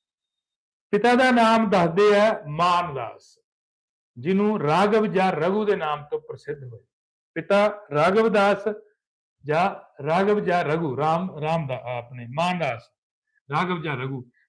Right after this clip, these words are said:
ਮਾਤਾ ਦੱਸਦੇ ਆ ਕਰਮ, ਕਰਮਾ ਦੇਵੀ। ਹੁਣ ਇਹ ਚੀਜ਼ਾਂ ਆਪਾਂ ਪੇਪਰ ਦੇ ਵਿੱਚ ਇਸ ਤਰ੍ਹਾਂ ਨਹੀਂ ਹੁੰਦੀਆਂ। ਇਹ ਦੋਨੋਂ ਚੀਜ਼ਾਂ ਪੇਪਰ 'ਚ ਨਹੀਂ ਆਉਣਗੀਆਂ, ਕਿਉਂਕਿ ਆਮ ਤੌਰ ਤੇ ਮਾਤਾ ਕਲਸ਼,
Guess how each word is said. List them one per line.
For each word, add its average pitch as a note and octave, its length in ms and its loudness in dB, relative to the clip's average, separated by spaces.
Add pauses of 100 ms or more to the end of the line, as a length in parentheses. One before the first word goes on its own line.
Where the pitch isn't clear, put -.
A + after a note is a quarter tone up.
(100)
ਮਾਤਾ F#3+ 340 2
ਦੱਸਦੇ A3 380 0
ਆ B3 60 0
ਕਰਮ, G3 640 -2
ਕਰਮਾ F#3+ 320 0
ਦੇਵੀ। A#2 320 -12 (960)
ਹੁਣ G#3+ 120 -8
ਇਹ A#3+ 100 2
ਚੀਜ਼ਾਂ A#3 420 4
ਆਪਾਂ A3+ 220 2
ਪੇਪਰ A3 380 -2
ਦੇ A3+ 80 -2
ਵਿੱਚ G#3+ 160 -6 (120)
ਇਸ E3 60 -2
ਤਰ੍ਹਾਂ G3+ 240 -2
ਨਹੀਂ F#3+ 140 0
ਹੁੰਦੀਆਂ। A2+ 440 -10 (760)
ਇਹ F#3+ 340 2
ਦੋਨੋਂ G3 220 2
ਚੀਜ਼ਾਂ G3 360 2 (420)
ਪੇਪਰ F3 320 -2
'ਚ - 100 -4
ਨਹੀਂ F#3 240 2
ਆਉਣਗੀਆਂ, G3+ 380 4
ਕਿਉਂਕਿ G#3 340 0
ਆਮ G3+ 240 4
ਤੌਰ A3 260 2
ਤੇ A3 180 2
ਮਾਤਾ F3 380 -2
ਕਲਸ਼, F#3+ 440 -4